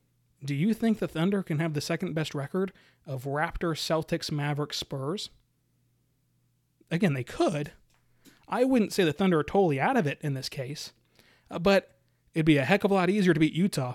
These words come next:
It'd be a heck of a lot easier to beat Houston in one round of the playoffs than to beat, than to be the second best team in a group that has the Raptors,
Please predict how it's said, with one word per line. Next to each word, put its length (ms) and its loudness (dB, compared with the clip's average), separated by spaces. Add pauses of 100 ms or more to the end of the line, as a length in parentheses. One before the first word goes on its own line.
(140)
It'd 140 -4
be 100 6
a 80 2
heck 180 2
of 60 2
a 40 4
lot 160 4
easier 280 2
to 100 -2
beat 160 -2
Houston 400 -2 (1120)
in 160 0
one 180 0
round 240 -2
of 100 -10
the 60 -8
playoffs 380 -6
than 160 -2
to 80 -4
beat, 240 0 (500)
than 140 -2
to 60 0
be 100 0
the 220 -2
second 380 0
best 240 0
team 340 -2 (440)
in 340 0
a 140 0
group 300 2
that 120 0
has 220 -2
the 80 -4
Raptors, 640 -4